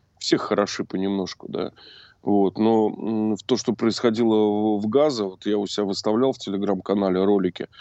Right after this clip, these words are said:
там, с девочкой военнослужащей изнасилованной, которую там таскают непонятно зачем туда-сюда, снимают и орут под обезьяньи вопли, да. И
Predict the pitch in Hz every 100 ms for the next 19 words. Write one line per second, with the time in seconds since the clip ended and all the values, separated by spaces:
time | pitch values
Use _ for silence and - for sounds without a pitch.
0 | - - - _ - 104 95 - - _
1 | 104 127 170 127 - 104 104 107 101 113
2 | 101 90 - 95 95 98 95 107 92 90
3 | 87 90 87 95 92 95 87 107 - 110
4 | 92 85 92 98 95 90 92 90 101 -
5 | 90 98 95 95 - 95 92 87 110 113
6 | 120 101 98 95 92 95 98 95 - 95
7 | - 104 98 95 101 95 101 92 95 95
8 | 92 - 92 98 110 - - - 160 117
9 | 117 117